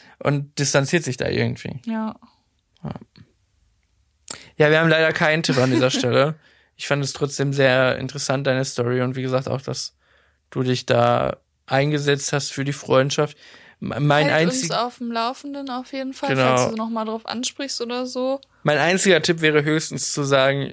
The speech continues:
Speaker 1: ne, noch mal versuchen, noch mal
Speaker 2: Ja.
Speaker 1: die andere Person anhauen und zu sagen, "Hey,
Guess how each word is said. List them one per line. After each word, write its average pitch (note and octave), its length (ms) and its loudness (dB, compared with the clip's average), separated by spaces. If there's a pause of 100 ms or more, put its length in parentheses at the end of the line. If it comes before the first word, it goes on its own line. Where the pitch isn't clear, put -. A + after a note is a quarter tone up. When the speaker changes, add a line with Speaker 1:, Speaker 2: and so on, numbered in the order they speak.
Speaker 1:
ne, D3 120 2
noch D3+ 180 2
mal D#3+ 120 2
versuchen, C#3+ 520 -4
noch C#3 180 0
mal D3 180 2
Speaker 2:
Ja. A3+ 100 -2
Speaker 1:
die G#3 60 -2
andere C3+ 220 -4
Person C#3 380 0
anhauen C3+ 560 -2 (320)
und C#3+ 140 -6
zu - 120 -4
sagen, C3+ 220 4
"Hey, C#3+ 340 0